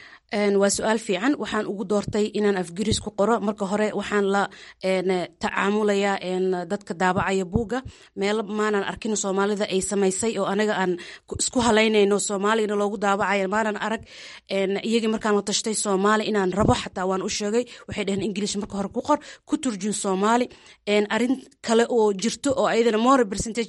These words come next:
igu, guwaabisay waxay tahay, haddadan, een, dad waaweyn ayaa lu-, een, technology-ga, een, habka, yacni, basic literacy oo computer ah aan baraa. Runtii sidaan u malaynayna ma aha. Dad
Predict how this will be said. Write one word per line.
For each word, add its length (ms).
igu, 240
guwaabisay 440
waxay 220
tahay, 240
haddadan, 600
een, 240
dad 140
waaweyn 500
ayaa 240
lu-, 260
een, 460
technology-ga, 880
een, 260
habka, 300
yacni, 340
basic 380
literacy 480
oo 160
computer 440
ah 140
aan 200
baraa. 280
Runtii 440
sidaan 360
u 60
malaynayna 520
ma 100
aha. 240
Dad 140